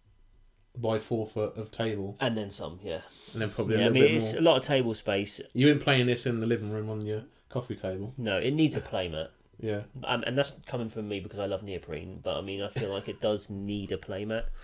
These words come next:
Speaker 2: Um,
Speaker 1: I'm sure there'll be one at some
Speaker 2: it would
Speaker 1: point.
Speaker 2: have brought it all, I think it would have brought it together, 'cause all the boards are in separate pieces. You've got five separate boards and you, like, lay them out in a specific fashion, but that could have been done on one printed board or at least a neoprene. I felt that's probably the only thing that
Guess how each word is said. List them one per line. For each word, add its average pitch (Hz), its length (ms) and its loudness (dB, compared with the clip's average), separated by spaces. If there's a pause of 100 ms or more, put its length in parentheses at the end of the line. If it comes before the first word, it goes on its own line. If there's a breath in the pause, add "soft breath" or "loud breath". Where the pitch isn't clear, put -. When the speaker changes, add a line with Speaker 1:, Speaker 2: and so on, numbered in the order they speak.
(300 loud breath)
Speaker 2:
Um, 98 80 -4
Speaker 1:
I'm 95 180 0
sure 135 180 6
there'll 113 120 6
be 110 120 2
one 107 220 -2
at - 100 -12
some 101 180 -8
Speaker 2:
it 123 60 0
would 110 100 0
Speaker 1:
point. - 20 2
Speaker 2:
have 101 120 -2
brought 117 180 4
it 107 60 2
all, 113 320 0 (100)
I - 60 -4
think 117 240 -4
it - 40 -6
would 113 100 0
have 104 140 -4 (360 loud breath)
brought 135 80 2
it 123 60 4
together, 113 120 2
'cause 131 140 -2
all 185 120 8
the 139 60 4
boards 113 400 4
are 104 80 -4
in 104 80 -4
separate 127 340 -6
pieces. 98 600 -8
You've 107 120 -10
got 110 120 -6
five 110 380 -2
separate - 400 -8
boards 101 260 -2
and 92 140 -8
you, 95 160 -8
like, 101 280 0
lay 104 160 0
them 98 140 -4
out 98 60 -2
in 92 60 -2
a - 20 -6
specific - 400 -10
fashion, 85 420 -6
but 78 80 -6
that 92 160 -4
could - 140 -10
have 95 40 -8
been 95 100 -10
done 92 140 -6
on 87 120 -6
one 92 160 -6
printed 92 360 -10
board 82 340 -6
or 82 260 -6 (420 soft breath)
at - 60 -16
least 95 180 -12
a 92 40 -8
neoprene. 90 440 -6
I 87 80 -4
felt - 220 -2
that's 92 220 -2 (460 loud breath)
probably 110 280 0
the 104 160 2
only 98 200 0
thing 95 340 -6
that 90 200 -2